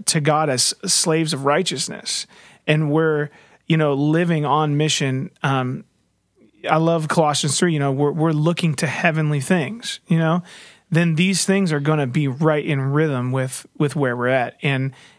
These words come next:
and it's go-, we're gonna see, we're gonna hear it and say yes and amen. And, and, and we're gonna get excited and we're gonna feel that, that f-, longing and that yearning and that hope, like, rise in us. Um, and so, I don't know, like, maybe that's a little gut check for us. Like,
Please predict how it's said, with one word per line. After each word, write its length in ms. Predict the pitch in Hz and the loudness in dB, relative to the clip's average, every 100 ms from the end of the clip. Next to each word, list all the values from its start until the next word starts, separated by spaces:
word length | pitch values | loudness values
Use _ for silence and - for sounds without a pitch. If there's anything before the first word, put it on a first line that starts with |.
| - | -4
and 140 | 147 | 0
it's 120 | 147 - | 0 0
go-, 160 | 170 | 0
we're 220 | 175 160 | 2 0
gonna 180 | 151 147 | 2 -2
see, 420 | 131 - - 175 | -2 -4 -4 -4
we're 160 | - 165 | 0 0
gonna 120 | 151 | 0
hear 160 | 131 175 | 0 0
it 80 | 147 | 0
and 80 | |
say 140 | 127 139 | -2 -2
yes 480 | 135 147 147 123 - | 0 0 0 -2 -4
and 100 | 139 | -2
amen. 500 | 151 143 151 143 151 | -2 0 0 -2 -4
And, 240 | 147 170 - - - - | -6 -10 -12 -20 -14 -4
and, 260 | 147 139 | -2 0
and 140 | 160 156 | 0 0
we're 80 | |
gonna 120 | 151 147 | 0 0
get 120 | 139 | -2
excited 480 | 123 - 135 139 135 | -2 0 0 0 -2
and 180 | 135 139 | -2 -2
we're 100 | 143 | -2
gonna 120 | 139 | -2
feel 280 | - 170 156 | -2 0 2
that, 300 | 143 131 123 - - _ | 2 0 -4 -14 -20 _
that 200 | 143 139 | 0 0
f-, 180 | - - | -2 -8
longing 560 | 175 156 156 156 147 143 | -2 2 2 2 0 0
and 140 | 131 | 0
that 160 | 135 123 | 0 0
yearning 400 | 147 151 147 139 | 0 0 0 0
and 100 | 131 | 0
that 120 | 120 | -2
hope, 400 | - - 156 139 | -4 -2 -2 0
like, 240 | 143 127 - | -4 -4 -4
rise 420 | 143 139 135 131 | 0 2 2 0
in 120 | 135 | -2
us. 340 | 139 160 165 - - - - - | 0 0 -2 -4 -10 -20 -20 -6
Um, 220 | 143 143 139 | 0 0 0
and 120 | 151 | 0
so, 260 | 160 151 - | 0 0 0
I 60 | |
don't 80 | 165 | 2
know, 180 | 202 135 - | 2 0 0
like, 280 | 160 160 | 0 0
maybe 240 | 180 170 170 | 0 0 0
that's 200 | 170 151 | 0 0
a 40 | |
little 200 | 165 160 | 0 0
gut 220 | 147 160 | 0 0
check 240 | - 165 147 | 0 -2 -2
for 140 | 156 | -2
us. 220 | 143 135 | -2 -2
Like, 160 | 190 190 | -4 -6